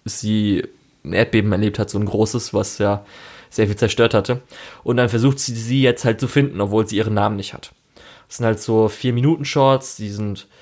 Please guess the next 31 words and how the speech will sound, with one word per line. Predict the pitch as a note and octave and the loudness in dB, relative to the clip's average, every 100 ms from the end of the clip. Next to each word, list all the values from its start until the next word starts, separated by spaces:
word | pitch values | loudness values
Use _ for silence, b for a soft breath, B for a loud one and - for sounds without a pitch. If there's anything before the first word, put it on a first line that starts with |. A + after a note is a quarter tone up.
| b b b b b b b | b b b b b b b
Artstyle | - A2+ A#2 - A#2+ A2+ | 0 2 2 0 2 4
ist | B2 - - | 0 -4 -2
sehr, | C3+ C#3 D#3+ D#3+ D#3+ E3+ D#3 B B B C#3 | 2 4 4 4 2 0 -4 B B B -16
ich | - - | -12 -2
sag | A2+ A2+ | 0 0
mal, | A2+ G#2+ G#2+ G#2+ G#2+ - - | 0 0 0 -2 -6 -10 -6
reduziert, | A#2+ A#2 - - C#3 E3 E3+ - | -2 -2 -2 -6 2 2 2 0
aber | G#2+ G2+ | 0 2
Animation | A2+ A2+ G#2+ - B2 B2 | 2 0 -2 -2 -2 -2
ist | - - | -6 -6
noch | A2 - | -6 -6
okay. | - - G#3+ - _ b b b b b b b b _ | -8 -2 -2 -2 _ b b b b b b b b _
Und | C3+ C#3+ D3 C#3+ - | -2 0 0 -4 -8
das | C3 | -4
hat | C#3+ B2+ | -2 -2
schon | - C3+ C3+ | 0 0 0
ein, | - B2 C#3 | 0 0 0
zwei | C3+ - A2+ G#2+ A2 G#2 - - | -4 -2 0 2 2 0 -6 -6
ganz | G#2+ G#2 G2+ - - _ _ _ _ _ | -2 -2 -6 -10 -14 _ _ _ _ _
gute, | C3+ C3 A#2 | -4 -2 -2
lustige | A2 - G2+ G#2 | -2 -4 -6 -4
Szenen | - E3 F#3+ F3 | 0 0 0 0
so | F3 F3 E3+ | 2 4 2
und | - B2+ C#3 - | 2 0 0 2
auch | A#2 | 2
schon | - B2+ A#2 | 2 -2 -2
so | A2 | -2
ein | A2 | -2
bisschen | A2 - A#2 | -2 -4 -4
was | G#2 G#2 | -4 -4
Emotionales. | G#2+ G#2 G2+ - G2 F#2+ - - | -6 -6 -8 -10 -8 -10 -12 -20